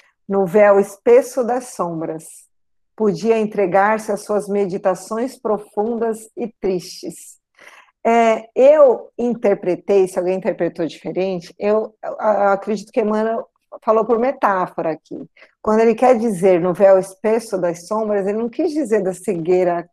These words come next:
de carne, ele quis dizer das suas inquietações internas mesmo, né? Que ele estava mergulhado na culpa, no remorso, em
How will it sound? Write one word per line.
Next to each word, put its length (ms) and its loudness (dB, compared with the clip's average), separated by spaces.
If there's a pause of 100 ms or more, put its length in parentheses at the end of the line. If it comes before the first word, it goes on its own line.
(120)
de 160 -10
carne, 440 -4
ele 100 -4
quis 220 -4
dizer 460 0 (340)
das 160 2
suas 200 0
inquietações 880 -2
internas 840 2
mesmo, 420 -4 (360)
né? 160 0
Que 100 -2
ele 100 4
estava 360 0
mergulhado 1120 4
na 200 -2 (240)
culpa, 640 4
no 400 -4
remorso, 1200 0 (460)
em 180 0